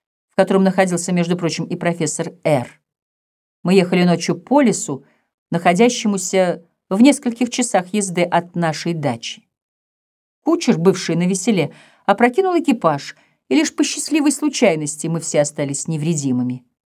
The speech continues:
Нам пришлось, однако, переночевать в ближайшей гостинице, где известие о постигшем нас несчастье вызвало большое сочувствие.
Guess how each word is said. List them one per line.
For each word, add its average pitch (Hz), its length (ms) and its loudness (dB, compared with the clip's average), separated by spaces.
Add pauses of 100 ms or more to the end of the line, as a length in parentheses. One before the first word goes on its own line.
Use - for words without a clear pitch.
(720)
Нам 185 180 2
пришлось, 208 340 -2
однако, 202 360 2
переночевать 196 520 2
в 180 40 -2
ближайшей 185 440 2
гостинице, 185 600 0
где 175 260 2
известие 180 600 0 (260)
о 180 80 2
постигшем 185 640 -2
нас 151 240 -4
несчастье 180 560 -2
вызвало 185 320 0
большое 202 400 0
сочувствие. 131 880 -8